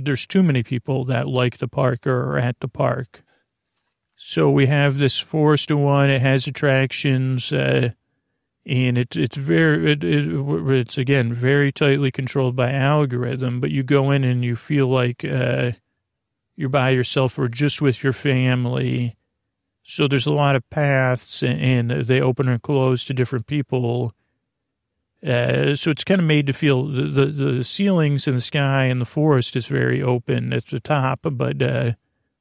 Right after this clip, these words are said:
you're kinda led on these paths, uh, to these attractions, and other people's presence is just hidden from you until the very end when you decide to exit that area, the Forest of One. There's a big dance party zone.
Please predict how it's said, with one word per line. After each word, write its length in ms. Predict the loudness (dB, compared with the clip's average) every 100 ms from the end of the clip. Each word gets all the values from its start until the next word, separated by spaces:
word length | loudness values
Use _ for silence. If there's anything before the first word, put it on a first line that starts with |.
| _ -10
you're 120 | -4
kinda 240 | 0 2 2
led 200 | 2 2
on 200 | 2 0
these 180 | -4
paths, 720 | -4 0 0 2 0 -4 -8 -4
uh, 140 | -4
to 140 | -2 -2
these 220 | -2 -4
attractions, 1120 | -6 -2 0 0 -2 -4 -2 -2 -4 -8 -14 _ _ _ _ _ _ _ _ _ _
and 320 | -2 0 2
other 360 | 2 2 2 0
people's 380 | 2 0 0 0
presence 460 | 0 2 0 -2
is 140 | -4 -4
just 240 | -2 0
hidden 300 | 0 2 0
from 240 | -2 -4 -2
you 420 | -2 -2 -2 -2
until 380 | -2 0 2 2
the 80 |
very 340 | 2 2 2 0
end 400 | 0 2 0 0 0
when 160 | 0 -2
you 80 | -2
decide 400 | -4 0 0 0
to 100 | 0
exit 360 | -2 0 -2 0
that 260 | -2 -2
area, 720 | -2 -2 -2 -4 -4 -4 -8 _ _ _ _ -6
the 180 | -6
Forest 440 | -2 0 0 0 -2
of 140 | -2
One. 600 | -2 -4 -4 -6 -8 -10 -14 _ _ _ _ _ _
There's 200 | -2 0
a 60 | 0
big 200 | 0 0
dance 400 | 0 0 -2 -2
party 380 | -2 0 -2
zone. 840 | -4 -2 0 2 0 -2 -4 -4